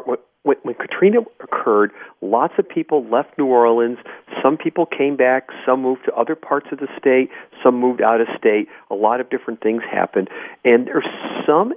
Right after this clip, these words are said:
evidence that as a result of that, that the, the voting patterns, um, shifted in the state. And what I mean by that is not that people changed their voting, but what happened is, guess what? People moved,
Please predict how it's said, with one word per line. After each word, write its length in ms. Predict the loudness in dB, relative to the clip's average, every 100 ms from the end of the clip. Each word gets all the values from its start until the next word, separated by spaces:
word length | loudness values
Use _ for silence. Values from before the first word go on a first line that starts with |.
| 2
evidence 480 | 2 4 0 -2 -8 -20 -6
that 240 | 0 2 2
as 180 | 2 2
a 80 |
result 540 | -2 -4 -2 2 2 2
of 140 | -4
that, 340 | -2 0 0 -2 -8 -20 -18
that 440 | -6 0 2 0
the, 260 | -4 -6 -6
the 120 | -8 -4 2
voting 360 | 2 2 -4
patterns, 560 | -6 -4 0 2 2 0 -8 -20 -14 -6
um, 280 | -4 -4 -4 -2 2
shifted 400 | 2 4 2 2
in 80 | 0
the 80 | -4 0
state. 240 | 0 0
And 100 | 0
what 120 | 2
I 60 | 4
mean 180 | 2 2
by 180 | 2 4
that 200 | 4 2 -4 -10 -8
is 80 | 0
not 180 | 0 2
that 140 | 0
people 260 | -4 -4 -4 -4 0
changed 300 | 4 4 2 2
their 180 | 0
voting, 400 | 2 2 2 -2 -8 -20 _
but 100 | 0
what 140 | 0 -2
happened 360 | -2 -2 -4 -8 -10
is, 100 | -6
guess 100 | -6 0
what? 220 | 0 0 -6 _
People 300 | -4 0 0
moved, 480 | 2 2 4 2 -2